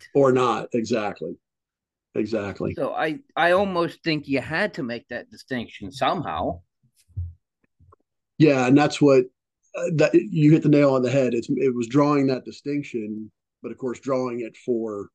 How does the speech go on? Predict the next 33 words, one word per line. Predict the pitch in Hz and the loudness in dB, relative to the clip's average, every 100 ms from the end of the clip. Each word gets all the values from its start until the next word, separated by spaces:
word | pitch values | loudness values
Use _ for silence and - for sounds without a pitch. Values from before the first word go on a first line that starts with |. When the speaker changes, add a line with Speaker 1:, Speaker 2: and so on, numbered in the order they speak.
| _ _ _ _ - | _ _ _ _ -10
Speaker 1:
a | 107 | -4
reader, | 147 139 90 90 117 _ _ _ _ _ _ | 0 0 -2 -8 -12 _ _ _ _ _ _
right? | - 107 98 | -10 -8 -8
It | 101 | -8
had | 110 98 | -10 -10
to | |
be | 98 107 | -8 -8
on | 104 | -8
the | 95 | -8
page, | - 117 98 101 | -4 -2 -2 -4
or | 90 92 | -4 -6
else | 82 | -6
you | 95 | -10
couldn't. | - 90 95 - - | -6 -4 -4 -8 -8
<laughs> | - - 190 180 - - | -10 -2 0 2 0 -2
Speaker 2:
Yeah, | - - | -2 2
Speaker 1:
You | 127 | 2
know, | 101 98 | 2 0
it | 123 135 | 4 6
wouldn't | 131 120 | 8 6
make | 104 | 4
Speaker 2:
exactly. | - 156 113 | 4 4 4
Speaker 1:
sense. | 113 - | 0 -4
Speaker 2:
It, | 147 - - _ _ _ _ _ - | -16 -16 -20 _ _ _ _ _ -2
Speaker 1:
And, | 139 131 123 120 | 2 4 4 4
uh, | 120 117 113 110 107 - _ _ _ - | 2 0 -2 -2 -6 -10 _ _ _ -4
so, | - 123 | 2 4
well, | 139 143 | 4 6
I'm | 143 | 6
glad | 175 170 | 4 4
to | 139 | 2
hear | 143 139 | 2 2
that. | 123 120 120 | 2 -2 -4